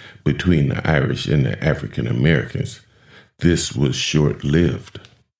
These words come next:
Over the course of the nineteenth and early twentieth century, the Irish Americans managed to a great extent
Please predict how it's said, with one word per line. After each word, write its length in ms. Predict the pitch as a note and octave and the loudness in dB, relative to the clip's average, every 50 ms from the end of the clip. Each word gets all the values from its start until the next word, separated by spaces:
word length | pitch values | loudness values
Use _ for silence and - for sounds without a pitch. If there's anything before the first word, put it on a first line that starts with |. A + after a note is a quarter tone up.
| _ - _ _ _ _ - | _ -20 _ _ _ _ 0
Over 280 | B2+ D#3 D#3+ C3+ A2 | 2 2 2 0 -2
the 160 | - - - G2 | -4 -4 -6 -8
course 580 | - - - - G2+ G2+ E2 C2+ C2 - - | -8 -14 -6 -2 0 0 0 0 -2 -2 -4
of 160 | A#1 A#1 - | -4 -4 -4
the 140 | - - A#1 | -4 -4 -2
nineteenth 840 | B1 A#1+ C#2 D#2+ D#2 C#2+ D2 - - - - D2+ C#2 C2+ - - - | 0 0 2 2 0 0 -2 -6 -8 -2 0 0 0 0 -2 -6 -4
and 200 | C#2 B1 - - - | -4 -4 -4 -2 -2
early 360 | D#2+ E2 D#2+ C#2+ B1+ - - - - | 0 0 2 0 -2 -4 -4 -8 -10
twentieth 520 | - - D#2 D#2+ D#2 C#2 - - - - | -6 -2 0 0 2 2 0 -2 -4 -6
century, 680 | - - - - F2 D2 - - - - - - - - _ _ - - - - - - - - | -10 -10 -2 0 0 0 0 -2 -6 -8 -8 -8 -12 -18 _ _ -20 -20 -20 -20 -20 -18 -4 0
the 180 | D#2 D2 - | 0 0 2
Irish 440 | - A2 C3 D3+ C3+ F2 - - - | 4 4 4 4 4 2 0 -2 -2
Americans 840 | B1 B1+ B1 B1 D2 E2+ D2 A#1 - - - - G#1 - - - - | -2 0 2 2 2 2 2 0 0 -2 -4 -4 -4 -4 -4 -4 0
managed 720 | - D#2+ F2+ E2+ D#2+ D2 C2 B1 A#1+ - - - - - - | 2 2 4 4 2 2 2 0 -2 -2 -6 -8 -8 -8 -2
to 180 | - D2 B1 A#1+ | 0 0 0 0
a 60 | A#1+ | -2
great 480 | - - - E2 E2+ E2 - - - | -6 -4 0 0 2 2 0 -2 -6
extent 600 | - - - - - - - E2+ D#2+ - - - | -8 -6 -6 -8 -10 -2 0 0 0 0 -4 -10